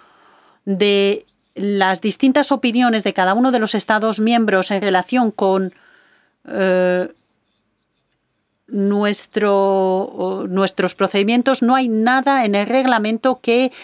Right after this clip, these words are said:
no le permita al presidente expresar la postura, mm, de su propia delegación. De hecho, sería una usurpación de el orden democrático y del, eh, derecho soberano de un país,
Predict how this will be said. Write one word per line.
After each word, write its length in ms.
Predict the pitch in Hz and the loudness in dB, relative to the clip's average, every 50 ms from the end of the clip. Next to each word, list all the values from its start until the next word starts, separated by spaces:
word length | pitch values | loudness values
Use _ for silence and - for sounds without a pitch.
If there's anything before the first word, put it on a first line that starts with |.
| - - - - - - | -20 -20 -20 -20 -12 -4
no 280 | 214 208 208 220 247 | 0 2 2 4 4
le 100 | 277 294 | 4 4
permita 480 | 294 269 240 233 226 247 254 - 247 214 | 2 2 0 2 2 2 2 2 0 0
al 240 | 208 214 196 196 190 | 0 -2 -2 -2 -2
presidente 720 | - - 277 277 - - 247 208 226 233 240 233 269 262 | 0 0 0 0 0 0 0 2 2 2 2 2 2 0
expresar 480 | 247 - - 214 202 - 254 262 247 | 0 -2 -4 -6 -2 0 0 0 0
la 160 | 240 226 220 | 0 -2 0
postura, 580 | - 202 185 - - - 285 262 285 285 277 - | 0 -4 -4 -2 0 0 0 2 2 0 0 -2
mm, 340 | 240 214 208 208 202 196 190 180 | -4 -4 -2 -2 0 0 0 0
de 140 | 208 208 220 | 0 0 0
su 260 | - - - 254 233 | 0 0 0 -2 -2
propia 380 | - - 220 220 220 220 214 202 | 0 0 0 0 0 0 0 0
delegación. 720 | 196 185 180 165 165 - - 185 170 160 160 156 156 151 - - - - _ _ _ _ _ _ _ _ _ - | 2 0 0 0 -2 -4 -4 -4 -4 -4 -2 -4 -6 -8 -12 -20 -20 -20 _ _ _ _ _ _ _ _ _ -6
De 200 | 196 175 196 196 | -2 0 2 0
hecho, 500 | 214 - - - 269 294 302 285 - - - _ _ _ _ _ _ _ _ _ _ _ _ _ _ _ _ _ _ _ _ _ _ _ _ _ _ _ _ _ _ _ _ _ - - _ _ | 0 -2 -2 0 2 2 2 2 0 -4 -14 _ _ _ _ _ _ _ _ _ _ _ _ _ _ _ _ _ _ _ _ _ _ _ _ _ _ _ _ _ _ _ _ _ -20 -20 _ _
sería 480 | - - - - 196 175 202 220 240 262 | -16 -8 -4 -4 -2 0 0 2 2 2
una 260 | 262 262 262 254 - - | 4 4 2 2 0 -2
usurpación 1200 | 240 214 - - - 214 202 180 170 - 180 156 156 - - - 247 277 320 320 240 180 170 - 247 | -4 -4 -2 -2 0 0 0 0 -2 -2 -2 -4 -4 -6 -6 -2 2 2 4 4 2 0 -4 -6 -10
de 580 | 226 185 170 165 180 170 170 165 170 170 170 - _ _ _ _ _ _ - | -10 -8 -2 0 2 2 4 2 2 0 -2 -6 _ _ _ _ _ _ -2
el 160 | 180 185 220 | 0 2 2
orden 300 | 254 262 240 214 190 190 | 2 2 0 0 0 2
democrático 1000 | 202 269 285 285 269 277 - 311 311 302 - - 233 226 220 - - 254 262 262 | 2 4 4 2 2 0 0 0 0 0 -2 -2 -4 -4 -4 -2 0 0 0 2
y 80 | 247 220 | 0 0
del, 360 | 185 190 185 180 180 180 175 | 0 0 0 0 0 0 0
eh, 140 | 180 175 175 | 2 0 2
derecho 380 | 160 185 190 233 233 - 247 | 2 2 0 0 0 -2 -2
soberano 420 | - - 214 180 185 202 226 240 226 | -2 -2 -2 -2 -2 -2 0 0 0
de 100 | 202 214 | 0 0
un 120 | 233 233 | 0 0
país, 560 | - 220 202 208 262 311 330 - - - - | 0 0 0 2 2 0 0 -2 -8 -14 -16